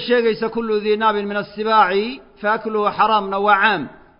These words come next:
Caam iyo khaas markay iska hor yimaadaanna waa la isku khasisaa sida qaacidada sharciyada sheegayso.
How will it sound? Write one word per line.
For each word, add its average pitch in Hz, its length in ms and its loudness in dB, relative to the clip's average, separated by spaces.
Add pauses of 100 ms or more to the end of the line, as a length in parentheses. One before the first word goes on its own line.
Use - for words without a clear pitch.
(600)
Caam 220 300 4
iyo 196 140 -4
khaas 185 340 -6
markay 202 300 -12
iska 233 220 -10
hor 202 140 -4
yimaadaanna 185 640 -6
waa 185 180 -6
la 180 80 -6
isku - 220 -10
khasisaa 185 520 -12
sida 226 260 -14
qaacidada 185 480 -8
sharciyada 165 440 -12
sheegayso. 131 360 -16